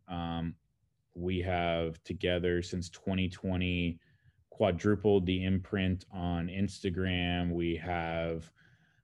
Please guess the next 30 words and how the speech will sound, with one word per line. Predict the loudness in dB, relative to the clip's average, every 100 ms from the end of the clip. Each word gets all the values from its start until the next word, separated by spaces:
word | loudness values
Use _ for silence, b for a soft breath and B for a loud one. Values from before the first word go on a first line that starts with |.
| b _ _ _ _ _ -6
oh | 0 2 2
man, | 0 -2 -4
I | -4
think | -4 0
we're | 0
at, | 2
like, | 0 0
nine | 0 2 2 2 0
times | 0 0 0 0
the | 0
amount | 2 0 -2
of |
sales | 0 2 2 2
right | 0 0
now | 0 0 0
than | -2 -4
we | -2
were | 0 0 2 0 -2 -6 _ -6
before | -2 2 2
I | 4
got | 2 2
there | 2
in | 2
twenty | -2 -2 0
nineteen. | 0 -2 -4 -2 0 0
So | 0
the | 2 0
thing | 2 4 6
is | 4
just, | 4 2 0